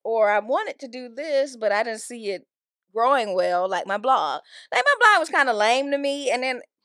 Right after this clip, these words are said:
I would meet somebody, they were like, "Oh, I read your blog, and I thought that was an interesting story." I was like, "Oh, thanks. I ain't think nobody read that shit."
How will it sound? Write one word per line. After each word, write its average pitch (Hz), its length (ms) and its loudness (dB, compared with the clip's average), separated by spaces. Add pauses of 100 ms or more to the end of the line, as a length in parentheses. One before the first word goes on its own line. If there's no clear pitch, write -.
(100)
I 254 80 6
would 233 140 4
meet 254 160 -8
somebody, 269 340 -2
they 415 60 -2
were 403 60 -4
like, 359 140 2
"Oh, 403 120 2
I 359 100 4
read 349 300 -2
your 269 100 -4
blog, 294 300 0
and 269 80 -2
I 302 60 -2
thought - 160 -4
that 247 100 -2
was 240 120 -4
an - 60 -10
interesting 247 280 -10
story." 320 120 0 (340)
I - 60 -6
was 466 180 -4
like, 359 120 0
"Oh, 403 220 0
thanks. 381 320 -6
I 302 80 -6
ain't 453 180 -10
think - 180 -6
nobody 311 340 -4
read 427 320 -4
that 185 140 0
shit." 175 320 -8